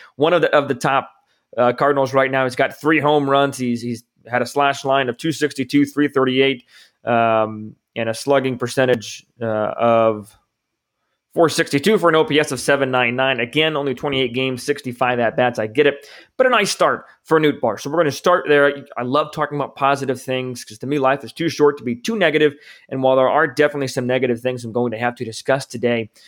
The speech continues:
Lars Nootbaar has been an absolute positive and, and a nice little jolt of energy to this Cardinal team that at times, I'll be honest, can be kind of, uh, of a s-,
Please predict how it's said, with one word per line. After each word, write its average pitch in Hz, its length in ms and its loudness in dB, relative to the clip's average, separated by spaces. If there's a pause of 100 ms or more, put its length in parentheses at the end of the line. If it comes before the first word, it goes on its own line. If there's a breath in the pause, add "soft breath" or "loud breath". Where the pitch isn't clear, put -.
(340 loud breath)
Lars 156 240 2
Nootbaar 139 380 2
has 139 160 2
been 135 200 2
an 131 160 0
absolute 131 520 -2
positive 127 520 0
and, 131 160 -2
and 135 200 0
a 135 40 -2
nice 160 320 -2
little 143 160 2
jolt 139 360 0
of 120 120 0
energy 120 360 -6 (340 soft breath)
to - 80 -4
this 135 140 2
Cardinal 135 300 0
team 151 260 -2
that 147 100 4
at 151 140 0
times, 190 440 0
I'll 170 80 2
be 147 140 2
honest, - 440 -2 (300 soft breath)
can 165 160 -2
be 165 80 0
kind 180 160 2
of, 147 220 -2 (260)
uh, 135 220 4
of 139 140 2
a 135 40 4
s-, - 420 -8